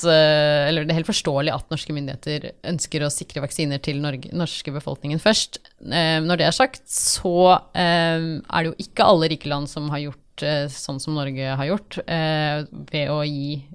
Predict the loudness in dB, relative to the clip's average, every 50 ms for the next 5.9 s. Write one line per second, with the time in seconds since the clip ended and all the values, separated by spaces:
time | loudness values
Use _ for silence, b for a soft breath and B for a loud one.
0 | -20 _ _ _ _ -20 -20 -20 -20 -20 -20 -20 -16 -12 -8 -8 -6 -4 -4 -6
1 | -4 -6 -6 -6 -6 -8 -8 -10 -8 -8 -8 -8 -8 -8 -10 -10 -10 -10 -12 -14
2 | -12 _ -8 -6 -6 -6 -4 -2 0 2 2 2 2 0 0 -2 0 -2 -2 -2
3 | -2 -4 -4 -6 -6 -6 -6 -6 -6 -6 -6 -6 -6 -8 -8 -8 -8 -8 -8 -8
4 | -10 -10 -10 -10 -10 -10 -10 -8 -6 -6 -6 -4 -4 -4 -4 -4 -4 -4 -6 -6
5 | -4 -2 -2 -2 -2 -4 -6 -6 -6 -4 0 2 4 4 4 2 2